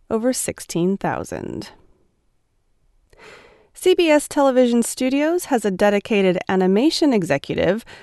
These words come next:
for the first time ever. According to a piece from Deadline, the company's current Senior Vice President of Comedy Development, Alec Botnick, has been promoted to a new role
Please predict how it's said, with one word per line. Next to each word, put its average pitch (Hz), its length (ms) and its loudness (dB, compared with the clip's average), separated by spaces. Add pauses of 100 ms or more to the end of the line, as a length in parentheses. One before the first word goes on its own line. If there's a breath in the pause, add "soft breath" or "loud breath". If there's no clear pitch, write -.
(140 loud breath)
for 330 140 -4
the 349 100 -2
first - 340 -6
time 185 300 -2
ever. - 480 -8 (760 loud breath)
According 262 420 2
to 254 120 2
a 226 80 2
piece 220 340 -4
from 208 280 0
Deadline, 220 640 2 (340 loud breath)
the - 80 -4
company's 320 520 2
current 370 440 -2 (100)
Senior 370 420 0
Vice 269 280 2
President 185 500 2
of - 180 -6
Comedy 294 480 2
Development, 170 720 0 (100)
Alec 151 340 -2 (120)
Botnick, 220 560 0 (340 loud breath)
has 302 120 -2
been 311 200 4
promoted 330 560 -2
to 302 160 -4
a 302 60 2
new 330 300 4
role 131 400 0